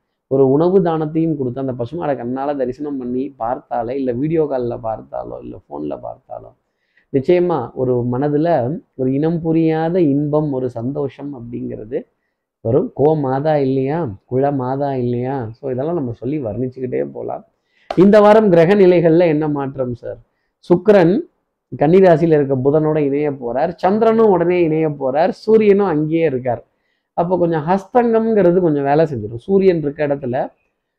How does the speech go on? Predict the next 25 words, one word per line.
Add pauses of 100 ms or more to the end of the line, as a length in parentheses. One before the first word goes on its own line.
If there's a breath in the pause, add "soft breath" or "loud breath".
(240)
பாக்கி
இருக்க
எந்த
கிரகமா
இருந்தாலும்
பிரகாசிக்கிறதுக்கு
வேலை
கிடையாது.
ஆனா
புதன்
அவருடைய
இனி-,
இனிமையான
நண்பர்
பலம்
பெற்று
இருக்கிறதுனால (500)
அரசாங்க
வழியில
நிறைய
ஆதாயங்கள்
எல்லா
ராசி
நேயர்களுக்கும்
கிடைக்கிறோம்.